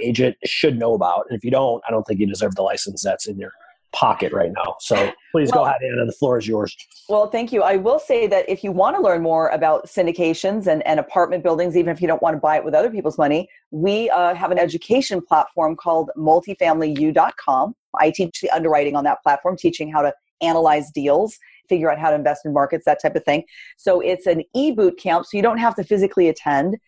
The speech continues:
Speaker 2: It's a live boot camp that we teach. It's, uh, seven sessions over two weeks.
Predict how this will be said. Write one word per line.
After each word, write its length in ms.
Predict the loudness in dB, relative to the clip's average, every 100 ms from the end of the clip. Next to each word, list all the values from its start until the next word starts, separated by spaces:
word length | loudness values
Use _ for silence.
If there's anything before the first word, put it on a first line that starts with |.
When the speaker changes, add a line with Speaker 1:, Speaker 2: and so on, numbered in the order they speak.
| -20 -8
Speaker 2:
It's 140 | -4
a 60 | 0
live 440 | 2 2 0 -2
boot 180 | -2 -2
camp 260 | -2 -4 0
that 80 | -2
we 100 | -2
teach. 460 | 0 0 0 -6 _ _ -2
It's, 240 | -2 2
uh, 120 | 0
seven 460 | 0 -2 0 0 -2
sessions 640 | -2 0 0 -2 -2 0
over 320 | 2 2 0 -2
two 160 | -2
weeks. 480 | 2 2 2 -4